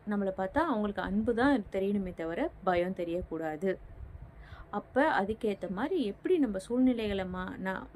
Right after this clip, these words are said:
மாற்றணும், சூழ்நிலைகள் மாறணும்னா நம்மளுக்குள்ள என்ன மாற்றங்கள் உருவாக்கணும், அதை நாம தான் யோசிக்கணும். அதுக்காக தான் நம்ம தியானம் பண்றோம்.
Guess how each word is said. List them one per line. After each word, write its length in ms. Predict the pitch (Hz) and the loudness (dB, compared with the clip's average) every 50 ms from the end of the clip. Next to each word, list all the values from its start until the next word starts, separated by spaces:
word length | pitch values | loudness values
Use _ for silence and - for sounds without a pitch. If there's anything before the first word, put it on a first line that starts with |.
| - 175 | -4 -2
மாற்றணும், 600 | 190 196 208 202 - 202 196 202 208 208 214 214 - - - - - - - - | 0 0 0 0 0 -2 0 2 2 0 0 -2 -6 -14 -20 -20 -20 -20 -20 -16
சூழ்நிலைகள் 720 | - - 262 277 302 330 339 349 339 349 339 320 311 269 208 | -6 0 4 4 4 4 4 4 4 4 6 6 6 6 4
மாறணும்னா 460 | 196 190 190 185 180 180 190 247 269 | 2 2 0 0 -2 -2 0 2 4
நம்மளுக்குள்ள 640 | 254 220 196 208 262 320 - - 359 359 349 302 | 4 4 4 2 2 0 2 2 4 6 6 6
என்ன 240 | 240 202 208 226 233 | 4 4 2 0 0
மாற்றங்கள் 480 | 214 196 190 190 - 208 208 196 202 202 | 0 -2 -2 -2 0 0 0 2 2 0
உருவாக்கணும், 640 | 190 190 196 208 208 208 202 196 202 208 202 214 214 | 0 0 0 2 2 2 2 2 0 -2 -2 0 0
அதை 380 | 196 185 185 214 202 214 285 330 | -2 -2 0 0 0 0 0 -2
நாம 440 | 302 226 220 233 285 381 392 381 349 | 0 2 4 4 4 6 6 4 6
தான் 160 | 320 359 403 | 6 6 6
யோசிக்கணும். 580 | 370 285 254 285 269 - 254 262 240 202 180 165 | 6 6 6 6 6 4 0 0 0 0 0 -4
அதுக்காக 420 | 147 185 190 - 220 208 208 214 | -4 -4 -2 2 2 2 2 4
தான் 140 | 233 320 392 | 2 2 2
நம்ம 220 | 415 370 277 220 196 | 2 2 0 0 2
தியானம் 340 | 196 190 190 208 214 202 | 2 0 2 0 0 0
பண்றோம். 300 | 196 190 190 247 349 453 | -2 -2 0 2 0 0